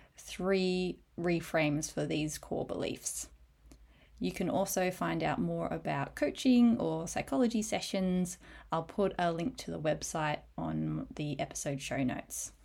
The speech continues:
So first of all, what is dialectics?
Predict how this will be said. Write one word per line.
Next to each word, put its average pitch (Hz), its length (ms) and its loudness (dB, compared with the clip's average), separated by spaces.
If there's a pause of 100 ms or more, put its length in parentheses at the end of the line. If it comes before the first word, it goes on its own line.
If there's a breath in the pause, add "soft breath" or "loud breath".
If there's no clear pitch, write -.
(1080 soft breath)
So - 240 0
first 320 420 2
of 220 140 4
all, 190 440 4
what 262 400 0
is 208 360 4
dialectics? - 1300 0